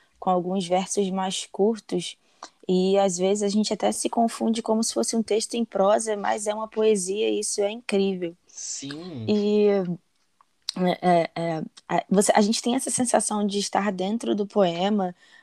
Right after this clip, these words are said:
Speaker 1: porque, é, a Caroline, ela vai fazendo uma imersão, assim, ela, ela vai nos ambientando n-, no que ela tá descrevendo. Então, quando ela fala, é, do mercado e do fato do mercado,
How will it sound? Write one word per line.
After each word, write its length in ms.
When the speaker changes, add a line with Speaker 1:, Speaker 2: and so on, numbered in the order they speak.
Speaker 1:
porque, 840
é, 320
a 100
Caroline, 760
ela 220
vai 160
fazendo 720
uma 200
imersão, 720
assim, 340
ela, 300
ela 220
vai 240
nos 200
ambientando 960
n-, 220
no 140
que 100
ela 100
tá 140
descrevendo. 840
Então, 140
quando 140
ela 160
fala, 460
é, 380
do 160
mercado 800
e 100
do 120
fato 440
do 140
mercado, 720